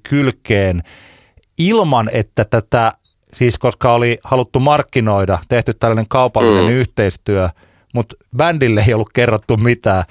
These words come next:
Speaker 1: Ja bändi sai tietää siis, Helsingin Olympiastadion taisi olla kuitenkin loppuun myyty ja
Speaker 2: Mm.
Speaker 1: bändikin Suomessa, niin bändi saa tietää siinä vaiheessa, joku kiikuttaa tällaisen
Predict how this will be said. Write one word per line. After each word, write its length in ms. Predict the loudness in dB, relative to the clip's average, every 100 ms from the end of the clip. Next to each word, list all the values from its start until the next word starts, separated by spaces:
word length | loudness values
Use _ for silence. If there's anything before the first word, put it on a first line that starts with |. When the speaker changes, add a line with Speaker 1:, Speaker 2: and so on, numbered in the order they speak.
| -8 -4
Speaker 1:
Ja 80 |
bändi 320 | 0 0 0 0
sai 200 | 0 0
tietää 460 | 0 0 0 -2 -2
siis, 440 | -2 -2 -2 -4 -4
Helsingin 340 | -2 0 0 0
Olympiastadion 720 | 0 0 -2 -2 -2 -2 -2
taisi 220 | -2 0
olla 120 | -2 -2
kuitenkin 440 | -2 -2 -2 0
loppuun 400 | 0 -2 -2 0
myyty 360 | 0 -2 0 0
ja 140 | 0 -4 -12 -2 2
Speaker 2:
Mm. 180 | 4
Speaker 1:
bändikin 400 | 4 2 0 -2
Suomessa, 580 | -2 0 0 0 -2 -2
niin 100 | -2 -2
bändi 280 | -2 -2
saa 180 | -2 -2
tietää 420 | 0 -2 0 -2
siinä 360 | 0 0 0 0
vaiheessa, 320 | 0 0 0
joku 160 | -2 -2
kiikuttaa 520 | -2 -2 -2 -2 -2
tällaisen 320 | 0 -2 0